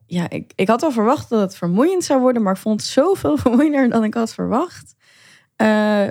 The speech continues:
want ja, zeker als je in Barcelona bent, dan kan je toch wat meer mee met de flow. En mee met, "Oh, wat een mooi gebouw." En, "Oh, jullie hebben dit geboekt, dus ik, ik loop maar gewoon mee." En als ze dan ineens hier zijn, dan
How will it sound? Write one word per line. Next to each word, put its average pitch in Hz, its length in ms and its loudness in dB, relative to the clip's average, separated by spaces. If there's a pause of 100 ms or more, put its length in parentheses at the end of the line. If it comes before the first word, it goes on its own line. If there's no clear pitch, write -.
want 202 420 -2
ja, 202 280 -2
zeker 233 300 0
als 220 100 -4
je - 60 -4
in 214 60 0
Barcelona 208 440 0
bent, 226 180 -2
dan 202 100 -4
kan 233 220 0
je 226 80 0
toch 226 160 -8
wat 214 140 -2
meer 208 260 0
mee 202 180 0
met 196 160 -2
de 180 80 -6
flow. 226 460 2
En 208 160 -2
mee 190 240 0
met, 190 300 -4 (400)
"Oh, 226 120 0
wat 214 140 0
een 185 60 0
mooi 175 120 2
gebouw." 226 760 2
En, - 420 -2
"Oh, 226 60 0
jullie 196 160 2
hebben 185 160 -2
dit 185 140 -2
geboekt, 233 420 0
dus 190 120 -6
ik, 190 180 -6
ik 185 160 -2
loop 196 220 2
maar 190 160 0
gewoon 175 300 0
mee." 202 280 0
En 202 160 0 (340)
als 196 120 -4
ze 226 60 0
dan 214 160 2
ineens 208 240 0
hier 214 180 2
zijn, 214 280 0
dan 190 320 2